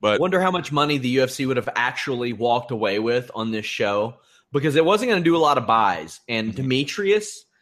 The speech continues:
Speaker 2: Amanda Nunes, and even Gilbert Melendez get pay-per-view points on this show.
Speaker 1: Yeah.
Speaker 2: Which is, <laughs> ugh.
Speaker 1: Yeah.
Speaker 2: Rough.
Speaker 1: Someone on the chat said, uh, Demetrius Johnson was afraid to fight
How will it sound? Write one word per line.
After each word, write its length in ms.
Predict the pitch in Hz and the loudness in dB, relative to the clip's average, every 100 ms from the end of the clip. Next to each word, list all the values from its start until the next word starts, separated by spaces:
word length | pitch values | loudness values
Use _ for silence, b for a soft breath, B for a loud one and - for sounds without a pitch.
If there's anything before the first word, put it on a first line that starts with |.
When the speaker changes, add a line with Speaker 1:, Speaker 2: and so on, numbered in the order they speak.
| _ _ | _ _
Speaker 2:
Amanda 340 | 127 147 160 143 | 0 2 2 0
Nunes, 460 | 147 156 160 143 | 0 0 0 0
and 80 | 139 | 0
even 200 | 151 151 | 0 0
Gilbert 260 | 147 151 139 | 0 0 0
Melendez 460 | 127 131 120 107 | 0 0 0 -2
get 140 | 110 131 | -4 -6
pay-per-view 400 | 117 107 107 104 | -6 -6 -8 -8
points 340 | - 92 90 | -8 -10 -10
on 80 | 92 | -12
this 140 | 87 | -10
show. 340 | - 82 71 _ _ _ _ _ | -10 -10 -12 _ _ _ _ _
Speaker 1:
Yeah. 200 | 85 76 - _ _ _ _ _ _ _ | -10 -10 -10 _ _ _ _ _ _ _
Speaker 2:
Which 240 | 147 147 | -2 0
is, 320 | 139 123 - - B B _ _ _ | 2 0 -2 -8 B B _ _ _
<laughs> 520 | - - - _ - | -20 -20 -20 _ -8
ugh. 300 | 110 98 82 80 _ _ _ _ _ _ _ _ _ - | -6 -6 -8 -14 _ _ _ _ _ _ _ _ _ -14
Speaker 1:
Yeah. 180 | 85 73 - b | -12 -12 -14 b
Speaker 2:
Rough. 440 | 95 80 62 - - - | -14 -12 -14 -20 -20 -20
Speaker 1:
Someone 400 | - - 120 120 | -10 -6 -4 0
on 80 | 113 | 0
the 40 | 104 | -2
chat 320 | - 107 101 | -2 -2 -2
said, 280 | 107 98 80 _ _ | -2 -4 -6 _ _
uh, 360 | - 95 92 90 78 _ _ _ | -4 -2 0 -2 -6 _ _ _
Demetrius 380 | 85 98 104 196 | -12 -8 -6 -8
Johnson 540 | - 202 98 98 92 85 B B B B B B _ | -4 -4 -4 -6 -8 -10 B B B B B B _
was 100 | 95 | -12
afraid 460 | 95 - 107 98 - | -10 -6 -2 -2 -6
to 80 | |
fight 280 | - 90 78 | -8 -8 -8